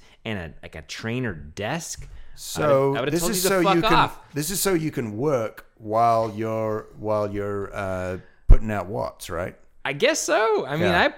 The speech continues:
Speaker 1: I, I put the laptop on there. I put on Ambien Cross. I mean, I had my phone, I had my water. I was like, "Wow, this is what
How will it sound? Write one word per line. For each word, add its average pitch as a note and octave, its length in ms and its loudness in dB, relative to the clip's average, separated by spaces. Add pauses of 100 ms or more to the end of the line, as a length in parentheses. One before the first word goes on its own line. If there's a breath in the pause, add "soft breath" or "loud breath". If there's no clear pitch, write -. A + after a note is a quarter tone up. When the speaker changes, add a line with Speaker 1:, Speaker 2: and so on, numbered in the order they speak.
Speaker 1:
I, F3 100 0
I - 40 4
put - 380 -6
the D4 80 -14
laptop B3 440 -2
on D4 200 -2
there. E4 160 -2
I A3 80 2
put F#3 220 -2
on G3+ 160 0
Ambien A#3+ 560 -6
Cross. D#4 520 -6
I G#3 60 -6
mean, F3 140 -6
I E3+ 80 -2
had F3 180 0
my F3+ 100 -4
phone, C#4 500 -6
I - 40 -6
had F3 100 -6
my F3+ 80 -4
water. E3 400 -2
I A3+ 80 0
was D#3+ 120 -4
like, B2 160 -4
"Wow, D3+ 300 8
this D3+ 200 -4
is F#3 160 -6
what D#3+ 400 -4